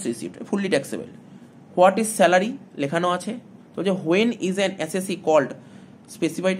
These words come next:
employee?" এসএসসি কে কখনো specified employee বলবে? দেখো, যদি এসএসসি র monetary income যদি ফিফটি থাউজেন্ড হয় per annum, ঠিক আছে, তাকে কোনো company director হতে হবে বা কোনো একটা কোম্পানির টোয়েন্টি পার্সেন্ট তার voting power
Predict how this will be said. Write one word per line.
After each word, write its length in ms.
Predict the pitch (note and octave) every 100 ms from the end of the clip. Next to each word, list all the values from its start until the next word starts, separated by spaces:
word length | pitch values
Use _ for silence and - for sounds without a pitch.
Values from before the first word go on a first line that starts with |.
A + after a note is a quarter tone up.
| B2+
employee?" 240 | A#2 A2+ -
এসএসসি 220 | D3 F#3 G3+
কে 60 | D#3+
কখনো 180 | F3+ G#3
specified 300 | - D3+ F#3 F3
employee 240 | D#3+ F3 E3+
বলবে? 180 | D#3+ F3+ - - - - - -
দেখো, 200 | F3 A2 - - - D3
যদি 120 | F3+ - D3
এসএসসি 260 | F#3+ G3+ D#3+
র 40 | C#3+
monetary 340 | D3+ F3 F#3+ E3
income 220 | D#3+ F#3 F3+
যদি 100 | E3+
ফিফটি 200 | C#3+ - D#3+
থাউজেন্ড 300 | E3+ F3 F#3
হয় 120 | E3+ - - -
per 120 | D3 D3+
annum, 160 | E3 G#3+ - - - -
ঠিক 120 | F3+ G#3
আছে, 120 | F#3 C#3 -
তাকে 140 | D3+ E3+
কোনো 120 | D#3 D#3+
company 220 | B2+ B2 D3+
director 260 | C#3 C#3 E3
হতে 100 | D#3 F3
হবে 100 | F3
বা 80 | C#3+ G#3 - - - -
কোনো 140 | D3+ E3
একটা 140 | E3+ F#3 C#3+
কোম্পানির 380 | C#3 D3+ G#3 C#4 - -
টোয়েন্টি 300 | D3+ D3+ E3
পার্সেন্ট 260 | E3 D#3+ F#3
তার 80 | F#3 -
voting 200 | C#3+ F3+ D#3
power 160 | B2+